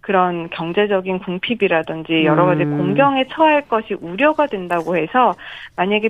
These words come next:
Speaker 1: 피고인이 구금되어서
Speaker 2: 네.
Speaker 1: 부양가족에게 과도한 공경을 수반하는 경우에는 이것을 집행유예를 할 수 있는 그러한 참작 요소로 봤는데,
Speaker 2: 예.
Speaker 1: 이것을 지금 삭제를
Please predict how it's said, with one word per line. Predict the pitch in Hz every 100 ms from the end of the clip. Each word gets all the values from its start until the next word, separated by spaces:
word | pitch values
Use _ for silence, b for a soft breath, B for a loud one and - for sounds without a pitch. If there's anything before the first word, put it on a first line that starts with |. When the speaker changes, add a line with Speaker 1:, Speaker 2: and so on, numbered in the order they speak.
| -
Speaker 1:
피고인이 | - 370 370 349 294 285 339 359
구금되어서 | - 196 294 311 247 190 170 269 311
Speaker 2:
네. | 151 139 131
Speaker 1:
부양가족에게 | 226 285 269 233 226 214 190 180 190
과도한 | - 160 202 208 208
공경을 | - 165 170 269 277
수반하는 | 277 285 277 269 240 214
경우에는 | 190 180 175 175 180
이것을 | 151 165 175 175
집행유예를 | - - 320 370 339 302 247 233 220 B B B
할 | 339 349 -
수 |
있는 | 294 190 165 170 175
그러한 | 165 180 202 -
참작 | 320 339 339 262
요소로 | 180 202 202
봤는데, | 196 156 151 175 240 175
Speaker 2:
예. | 165 139 131
Speaker 1:
이것을 | 127 247 247
지금 | 220 175
삭제를 | - 359 - 349 254